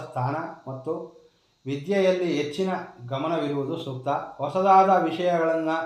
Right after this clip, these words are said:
ಆಯ್ಕೆ ಮಾಡಿಕೊಳ್ಳಲು ಈ ಸಮಯ ಅದ್ಭುತವಾದಂತಹ ಸಮಯ. ಇನ್ನುಳಿದಂತೆ ತುಲಾ ರಾಶಿಯ ಸ್ತ್ರೀಯರಿಗೆ ಉತ್ತಮ ಸಮಯವಾಗಿದ್ದು, ಈ ಜೂನ್ ತಿಂಗಳಲ್ಲಿ ತುಲಾ ರಾಶಿಯ ಸ್ತ್ರೀಯರಿಗೆ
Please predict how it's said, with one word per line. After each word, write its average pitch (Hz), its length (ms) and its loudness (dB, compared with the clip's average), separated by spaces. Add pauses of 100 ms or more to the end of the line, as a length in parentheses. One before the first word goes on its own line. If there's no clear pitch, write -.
(640)
ಆಯ್ಕೆ 147 320 -2
ಮಾಡಿಕೊಳ್ಳಲು 147 680 -2
ಈ 151 220 -6
ಸಮಯ 143 260 -2 (640)
ಅದ್ಭುತವಾದಂತಹ 135 1080 -4
ಸಮಯ. 117 200 -8 (960)
ಇನ್ನುಳಿದಂತೆ 247 640 2 (680)
ತುಲಾ 208 300 2
ರಾಶಿಯ 190 440 4
ಸ್ತ್ರೀಯರಿಗೆ 180 1040 0
ಉತ್ತಮ 202 500 2
ಸಮಯವಾಗಿದ್ದು, 160 800 2 (920)
ಈ 175 180 -2
ಜೂನ್ 214 340 0
ತಿಂಗಳಲ್ಲಿ 208 500 2
ತುಲಾ 190 340 2
ರಾಶಿಯ 190 380 2
ಸ್ತ್ರೀಯರಿಗೆ 165 640 -2